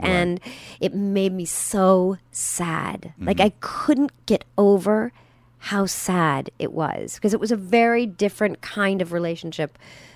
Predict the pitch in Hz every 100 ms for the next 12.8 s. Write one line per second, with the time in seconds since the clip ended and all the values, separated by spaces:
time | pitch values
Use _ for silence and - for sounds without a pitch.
0 | _ _ _ 202 180 208 180 170 - -
1 | - - _ _ 160 - 190 156 117 110
2 | 73 55 _ _ 180 202 190 185 165 -
3 | _ _ - 175 165 196 156 - 202 170
4 | 190 170 - 170 107 107 92 87 107 87
5 | 190 - 233 269 208 160 208 226 214 208
6 | - 98 80 78 76 - 294 277 277 330
7 | 330 269 233 247 233 220 202 254 262 196
8 | 185 190 - - 226 208 214 190 208 247
9 | 220 175 170 170 151 87 76 - - 92
10 | - - _ _ - - 92 156 233 208
11 | 185 170 165 131 120 185 - 185 123 190
12 | 208 190 160 165 247 208 - 175